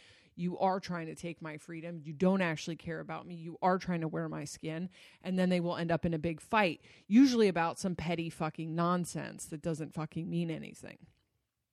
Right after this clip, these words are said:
Now, as far as what a solution to this would be, would be for everyone to stay conscious of their tendency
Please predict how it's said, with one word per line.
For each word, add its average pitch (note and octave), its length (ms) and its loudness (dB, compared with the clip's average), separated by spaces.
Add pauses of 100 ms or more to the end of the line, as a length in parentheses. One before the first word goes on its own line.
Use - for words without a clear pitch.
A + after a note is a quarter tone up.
(1700)
Now, F#3 480 4 (380)
as F#3 160 0
far A#3+ 260 8
as F3+ 140 4
what F#3 120 2
a F3+ 60 2
solution G#3 640 6
to F3+ 120 0
this D#3 300 -4
would D#3 180 -8
be, D#3 540 -6
would F3+ 240 2
be G3+ 140 2
for G3 180 0
everyone G3 480 8
to F3 140 0
stay F3+ 260 -4
conscious F#3+ 840 -2 (120)
of F3+ 340 2
their E3+ 180 -2
tendency F#3+ 840 -2